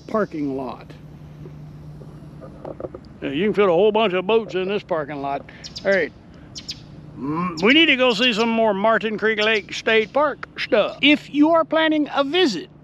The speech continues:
to Martin Creek Lake State Park and you wanna get on the water, but you don't have a boat, you don't wanna bring a boat, you don't wanna mess with a boat, well, you can rent a canoe or even a kayak.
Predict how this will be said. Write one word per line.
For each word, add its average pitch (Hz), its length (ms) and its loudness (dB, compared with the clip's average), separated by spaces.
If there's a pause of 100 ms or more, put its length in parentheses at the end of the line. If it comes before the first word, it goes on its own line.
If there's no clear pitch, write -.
(180)
to 196 120 2
Martin 175 440 0
Creek 160 420 -4
Lake 175 480 -2
State - 480 -2
Park - 380 0 (340)
and 226 140 4
you 233 100 4
wanna 269 220 4
get 254 100 2
on 254 140 4
the 240 100 2
water, 151 340 0 (720)
but 208 180 0
you 214 60 4
don't 220 200 4
have 220 180 4
a 214 60 -2
boat, 165 320 -4 (220)
you 165 80 -4
don't 202 180 4
wanna 208 180 4
bring 196 260 2
a 185 60 -2
boat, 180 320 0
you 180 60 -10
don't 196 240 2
wanna 196 200 2
mess 185 280 0
with 175 160 0
a 165 60 -2
boat, 165 360 -2 (840)
well, 311 460 4 (260)
you 294 260 10
can 120 420 -2
rent 151 260 0
a 143 40 -2
canoe 302 680 6 (920)
or 240 180 8
even 185 220 6
a 190 60 0
kayak. 247 480 0